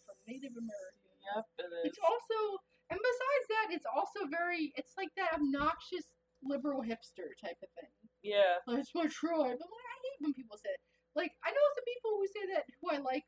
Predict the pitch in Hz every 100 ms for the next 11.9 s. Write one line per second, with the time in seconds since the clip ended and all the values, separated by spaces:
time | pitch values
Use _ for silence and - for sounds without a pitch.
0 | - 254 247 240 - 240 247 311 - -
1 | 226 214 - _ _ _ _ 220 302 -
2 | - _ _ _ - 359 494 480 523 427
3 | 240 220 339 427 - - 330 349 - _
4 | _ _ _ _ _ - 370 466 - 392
5 | 370 370 339 - _ _ - 320 285 233
6 | - 254 359 330 233 - - 370 - -
7 | - 311 311 247 240 214 - 233 220 -
8 | _ 247 285 285 247 233 - _ _ -
9 | - 254 240 233 226 _ _ _ - -
10 | _ 240 226 _ - 214 220 202 - 196
11 | 202 247 262 254 233 220 233 220 214